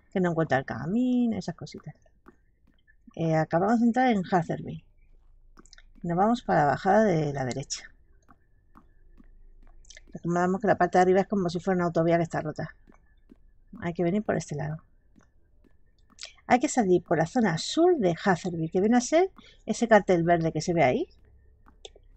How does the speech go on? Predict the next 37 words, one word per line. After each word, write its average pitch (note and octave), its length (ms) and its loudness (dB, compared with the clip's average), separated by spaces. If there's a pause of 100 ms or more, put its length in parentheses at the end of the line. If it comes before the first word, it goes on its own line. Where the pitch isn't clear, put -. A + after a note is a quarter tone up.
(500)
Ah, G3+ 180 2
hacia F#3 160 2
la E3+ 80 4
derecha. D#3 400 -4 (1300)
Pero, D#4+ 460 4
mm, G3 720 0
estaba G#3 280 6
bloqueada, G#3+ 480 6 (180)
así F3+ 260 -4
que A3+ 80 0
hay A3 60 2
que A#3 80 0
hacer C#4 280 0 (500)
un G#3+ 240 2
ademán G#3+ 360 4
de F3 120 2
subir G3+ 280 4
hacia G#3+ 200 4
arriba, C4+ 280 -2
que F#3+ 80 -2
viene F#3 140 -2
a - 20 -2
ser F#3+ 300 2 (920)
como G#3 280 6
vimos A3 280 4
en A3+ 60 6
otro A3+ 180 4
vídeo, A3+ 300 6
donde F3 220 4
hay F#3 80 8
uno F3+ 180 4
de F3+ 80 6
los F3+ 140 2
coches, C4 380 0
de G#3+ 80 2
los F#3 120 2
vehículos, C#4 760 -2